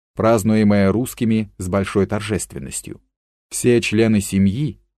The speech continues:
а также их друзья и соседи, присутствуют на богослужении, происходящем ровно в полночь.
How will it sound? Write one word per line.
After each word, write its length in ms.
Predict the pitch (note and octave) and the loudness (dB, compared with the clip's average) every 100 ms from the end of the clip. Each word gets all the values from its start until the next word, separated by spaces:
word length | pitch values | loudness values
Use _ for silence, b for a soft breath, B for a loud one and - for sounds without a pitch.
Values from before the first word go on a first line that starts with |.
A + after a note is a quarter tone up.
| _ _ | _ _
а 140 | G2+ G2+ | -2 0
также 400 | G#2+ G#2 F2+ G2+ | 2 0 0 -2
их 100 | F2+ | 0
друзья 500 | G2 F#2+ F2+ G2 G#2+ | -2 -2 -2 -4 -2
и 80 | F2 | -4
соседи, 720 | - F2 - F#3 E2 D2+ - _ _ _ | -4 -6 -2 -2 -2 -6 -12 _ _ _
присутствуют 760 | - B2 - E3+ - C#3 D3 C#3 | -2 0 2 0 0 -2 0 0
на 120 | C3 | -2
богослужении, 920 | B2 B2 - D#3+ - F2 D2+ D2 - - _ _ _ | -2 -2 -2 -2 0 -2 -4 -8 -12 -18 _ _ _
происходящем 840 | - A2+ G#2+ - E2 G2 - - B2 | -2 0 0 -2 -2 -2 -2 -4 -2
ровно 300 | F#2+ F#2 F#2+ | 0 0 -2
в 100 | - | -2
полночь. 640 | - F2 C#2 - - - | -2 -2 -2 -10 -12 -14